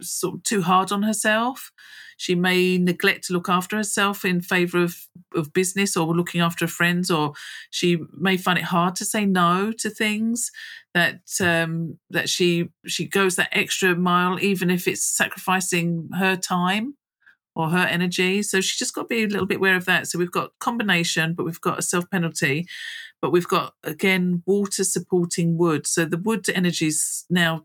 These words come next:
quite strong. It's, it seems like the wood energy is, is, is quite dominant in, in this,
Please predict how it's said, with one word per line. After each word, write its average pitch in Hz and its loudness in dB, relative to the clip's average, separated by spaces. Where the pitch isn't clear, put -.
quite - 0
strong. 143 0
It's, - -6
it 170 -2
seems 170 0
like 160 0
the 165 -2
wood 185 2
energy 147 2
is, 151 0
is, - -4
is 151 -2
quite - -4
dominant 180 0
in, 147 -2
in 156 -2
this, 170 0